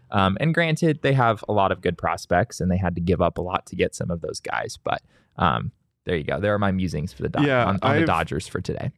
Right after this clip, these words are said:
Speaker 2: I've felt really nervous about Juan Soto coming to the National League West for a while. Um, I think all D-backs fans have the timeline in their head that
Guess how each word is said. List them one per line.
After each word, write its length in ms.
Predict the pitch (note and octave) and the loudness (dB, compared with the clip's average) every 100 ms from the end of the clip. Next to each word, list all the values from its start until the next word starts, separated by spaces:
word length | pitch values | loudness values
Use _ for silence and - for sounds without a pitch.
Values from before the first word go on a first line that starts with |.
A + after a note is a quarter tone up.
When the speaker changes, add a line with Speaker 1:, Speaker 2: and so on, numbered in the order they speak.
| C#3 | -2
Speaker 2:
I've 180 | D3 | -2
felt 320 | B2+ F3+ G3 - | 0 0 0 0
really 340 | C3 C#3+ D3+ | 2 2 2
nervous 480 | C3 A#2+ A#2+ B2+ - | 2 2 4 2 2
about 260 | A#2+ A#2+ A#2+ | 2 2 4
Juan 240 | A#2+ A#2+ | 2 0
Soto 380 | - B2+ B2 A#2+ | 0 2 2 2
coming 380 | - A#2+ A#2+ A#2 | 0 0 0 0
to 120 | B2+ | 0
the 320 | A2+ A2+ A#2 | 2 2 0
National 440 | - A#2+ A#2+ - B2 | -4 -2 -2 -4 -10
League 100 | G#2+ | 0
West 300 | A#2 A2+ - | 0 0 -2
for 120 | A#2 | 0
a 60 | A2+ | 2
while. 460 | A#2 A#2 B2 C3 - _ _ _ _ | 4 4 4 2 -4 _ _ _ _
Um, 300 | C3+ A#2 A2 | 0 2 2
I 60 | A#2 | 2
think 200 | C#3 D3 | 2 2
all 140 | C#3 | 2
D-backs 460 | B2 A#2 A#2 A#2+ - | 2 2 2 2 0
fans 320 | B2+ A#2 A2 | 2 2 0
have 280 | - A2+ G#2+ | 0 0 2
the 60 | G#2+ | -2
timeline 520 | - A2 A2 G#2+ G#2+ | 0 0 2 2 2
in 80 | A2 | 0
their 100 | G#2+ | 0
head 320 | G#2+ G#2+ G#2+ | 2 0 2
that 140 | G#2 | -2